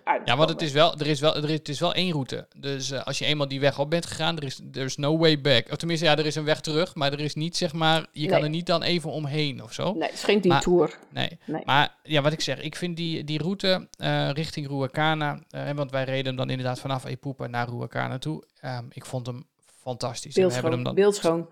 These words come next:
Speaker 2: Ja, en twee
Speaker 1: Hoe
Speaker 2: jaar
Speaker 1: het
Speaker 2: geleden hebben we hem de
Speaker 1: Ja.
Speaker 2: andere kant op gereden.
Speaker 1: Ja.
Speaker 2: En hij was n-, weer net zo mooi.
Speaker 1: Ja.
Speaker 2: Eh, dus ja. Ehm, je komt toch, eh, eventjes he-, ja, je rijdt eigenlijk continu langs Angola.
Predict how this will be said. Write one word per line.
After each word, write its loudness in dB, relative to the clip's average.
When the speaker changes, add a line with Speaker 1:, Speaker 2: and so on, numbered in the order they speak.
Speaker 2:
Ja, -6
en -4
twee 8
Speaker 1:
Hoe -
Speaker 2:
jaar 12
Speaker 1:
het 10
Speaker 2:
geleden 2
hebben 0
we -2
hem -8
de -2
Speaker 1:
Ja. 2
Speaker 2:
andere -4
kant -6
op -8
gereden. -2
Speaker 1:
Ja. 0
Speaker 2:
En -2
hij 0
was 0
n-, -4
weer 0
net 0
zo 0
mooi. 0
Speaker 1:
Ja. 0
Speaker 2:
Eh, -6
dus -10
ja. -2
Ehm, 2
je -6
komt 0
toch, 2
eh, 2
eventjes -6
he-, -2
ja, 6
je 4
rijdt 0
eigenlijk -6
continu -2
langs 0
Angola. 0